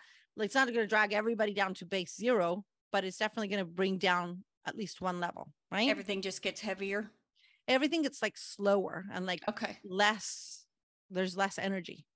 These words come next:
Speaker 1: right?
Speaker 2: Okay.
Speaker 1: 'Cause you're, it's like when you're going in, de-, instead of g-, going up the escalators when the escalators are going up, you're going up the escalators when they're going down.
Speaker 2: And this is October thirtieth through January twelfth?
Speaker 1: Correct.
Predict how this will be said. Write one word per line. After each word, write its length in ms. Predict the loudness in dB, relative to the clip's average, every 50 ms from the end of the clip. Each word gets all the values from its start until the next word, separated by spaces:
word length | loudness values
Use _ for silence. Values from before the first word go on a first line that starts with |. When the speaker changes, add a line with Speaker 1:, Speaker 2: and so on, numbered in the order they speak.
| _ _
Speaker 1:
right? 300 | -2 0 2 2 2 0
Speaker 2:
Okay. 100 | -2 -6 -8 _ _ _ _ _ 2
Speaker 1:
'Cause 240 | 2 4 4 2
you're, 240 | 2 0 0 0 0 -2
it's 240 | -2 -2 -2 0 2
like 180 | 2 2 2
when 160 | 2 0 2 2
you're 120 | 2 0
going 280 | 2 2 2 2 2 0
in, 240 | -2 -4 -6 -10 -12 -6
de-, 220 | 0 2 2 2 2
instead 300 | 0 0 0 2 0 0
of 80 | 0
g-, 100 | -6 -14 -16 _ _ -20 -20 _ _ _
going 320 | 2 4 4 4 4 0 -4 _ _ 4
up 220 | 4 4 4 4
the 80 | 2 0
escalators 560 | 0 0 0 -2 0 0 0 2 0 0 0
when 100 | 0 0
the 80 | 0 0
escalators 460 | -2 -2 -2 -2 0 0 0 0 -2
are 40 | -2
going 260 | -2 -4 -2 0 2
up, 180 | 2 2 2 _
you're 140 | -2 -2 0
going 200 | 0 0 0 0
up 140 | -2 -2 -4
the 80 | -4
escalators 480 | -4 -4 -4 -4 -4 -2 -2 -2 -2 -4
when 80 | -4
they're 100 | -4 -4
going 200 | -4 -4 -4 -2
down. 260 | -2 -2 -2 -4 -6 -12 _ _ _ _ _ _ _ _ -2
Speaker 2:
And 80 | 0 0
this 160 | 0 0 -2
is 100 | -4 -6 -4 -2
October 440 | -2 -2 -2 -2 -4 -4 -4 -4 -4
thirtieth 560 | -6 -6 -4 -4 -2 -2 -2 -2 -4 -4 -6
through 140 | -12 -12 -12
January 480 | -10 -10 -8 -6 -4 -4 -4 -4 -4 -6
twelfth? 560 | -8 -8 -6 -4 -4 -4 -6 -10 -16 -20 _ _ _ _ _ _
Speaker 1:
Correct. 540 | -4 0 2 2 2 0 -4 -10 -18 -18